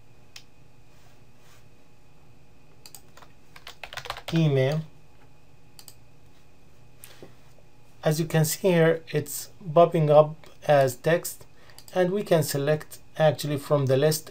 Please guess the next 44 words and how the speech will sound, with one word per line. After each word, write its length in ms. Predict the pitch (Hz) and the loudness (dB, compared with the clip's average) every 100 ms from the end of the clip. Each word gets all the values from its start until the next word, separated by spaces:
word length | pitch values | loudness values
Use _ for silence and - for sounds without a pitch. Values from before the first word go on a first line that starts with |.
| - | -6
the 280 | 131 147 143 | 4 4 4
data 340 | 143 165 160 | 2 2 2
type 340 | 151 147 139 | 4 6 6
that, 280 | 131 143 160 - | 4 2 2 -4
that 260 | 139 147 143 | 2 2 2
we 100 | 147 | -6
would 200 | 143 135 | -4 0
like 480 | 135 139 131 - - | 2 2 0 -10 -10
to 280 | 147 135 - | -6 -4 -4
use. 320 | 139 117 117 | -4 -4 -4
So 140 | 151 | -6
in 140 | 139 135 | -4 -4
case 360 | - 151 143 156 | -2 -2 -2 -4
we 140 | 139 | 2
are 240 | 131 127 - - - - | 4 4 0 -16 -10 -2
using 340 | 151 135 127 | 2 2 4
numbers, 380 | 147 165 175 156 | 2 4 2 0
you 80 | 143 | -2
can 200 | 139 123 | -2 -2
select 560 | - 135 143 - - 151 | -2 -4 -4 -8 -8 -4
number, 500 | 143 143 151 185 185 - - - - | 0 2 4 4 2 -10 -20 -20 -6
if 400 | 190 170 - - | -2 -2 -4 -8
we 200 | 165 160 | -4 4
are 140 | 156 | 6
dealing 280 | 151 165 151 | 6 2 0
with 220 | 139 131 | 0 -4
date 180 | 135 151 | -2 -2
and 160 | 143 127 | -2 2
time, 220 | 147 139 | 2 2
you 80 | 135 | -2
can 300 | 135 131 127 | -2 -2 -2
select 460 | - 139 139 - | -6 -6 -6 -6
date 220 | 131 135 139 | -2 -2 -2
and 260 | 143 131 | -8 -2
time. 360 | 139 151 175 175 - - - - - | 0 2 0 -4 -16 -20 -20 -12 -6
If 240 | 160 - | -6 -2
we 120 | 147 | 2
are 320 | 143 139 139 - 147 | 4 4 2 -2 0
dealing 300 | 160 151 135 | 2 2 2
with 180 | 123 | 0
money, 420 | 127 147 160 180 - | 2 4 4 0 -6
you 140 | 147 143 | -8 -4
can 200 | 143 131 | -2 -2
select 480 | - 143 151 - | -4 -4 -4 -6